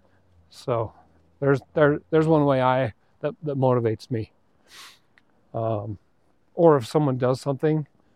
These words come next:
better than I did it, or better than I, I think I could do it, or if someone I know does something that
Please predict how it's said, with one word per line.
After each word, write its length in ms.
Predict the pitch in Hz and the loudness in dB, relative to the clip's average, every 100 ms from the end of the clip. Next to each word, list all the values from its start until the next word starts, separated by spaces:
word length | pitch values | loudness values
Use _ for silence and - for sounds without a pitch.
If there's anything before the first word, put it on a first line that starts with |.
| _ _ | _ _
better 280 | - 131 131 | -2 -2 -2
than 140 | 117 117 | -4 -2
I 140 | 127 | -2
did 200 | 131 139 | 0 0
it, 160 | 165 - | 0 -4
or 380 | 131 117 110 - _ _ _ _ _ _ - | -6 -4 -6 -10 _ _ _ _ _ _ 0
better 260 | 131 123 | 2 2
than 280 | 120 117 107 - _ - | 0 -2 -4 -10 _ -10
I, 140 | 113 90 - _ _ - - _ - | -10 -10 -16 _ _ -20 -20 _ -10
I 120 | 107 | -8
think 260 | - 139 | -6 -4
I 80 | 143 | -4
could 160 | - 143 | -4 -2
do 180 | 147 175 | 0 0
it, 120 | - _ _ - | -4 _ _ -6
or 400 | 131 120 110 160 | 0 2 0 -4
if 100 | - | -4
someone 340 | 160 143 120 | -2 -2 -2
I 120 | 117 | -4
know 460 | 113 117 131 165 156 _ _ _ _ _ _ - | -4 -4 -4 -6 -8 _ _ _ _ _ _ -2
does 280 | 147 147 - | 0 0 -2
something 520 | 156 151 170 160 135 | -4 -2 -2 -2 -4
that 160 | 123 | -6